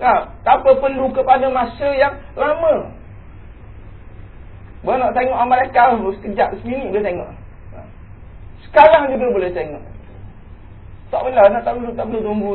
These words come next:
tu naik kapal terbang sejam setengah dah. Ah, sejam setengah dah. Se-, sehari setengah. Sejam setengah. <laughs> Ha, sehari setengah ke? Untuk sampai di sana tak?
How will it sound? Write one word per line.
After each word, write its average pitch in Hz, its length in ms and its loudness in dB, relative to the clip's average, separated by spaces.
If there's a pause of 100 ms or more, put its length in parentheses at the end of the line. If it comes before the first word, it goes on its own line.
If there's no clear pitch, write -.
tu 208 80 -4
naik 208 320 -2 (240)
kapal 196 240 2
terbang 202 380 2 (100)
sejam 190 240 0
setengah 214 320 -2
dah. 208 240 0
Ah, 151 160 -8
sejam 135 220 -12 (100)
setengah 147 320 -10
dah. 160 160 -4
Se-, 190 280 -2 (200)
sehari 208 480 4
setengah. 208 380 0 (520)
Sejam 135 200 -12 (100)
setengah. 175 440 -4 (460)
<laughs> - 680 -6 (220)
Ha, - 80 -4 (480)
sehari 156 400 2
setengah 180 240 -6
ke? 165 160 -8 (2250)
Untuk 220 160 -10
sampai 208 400 2
di 247 80 -4
sana 190 320 -6
tak? - 160 -18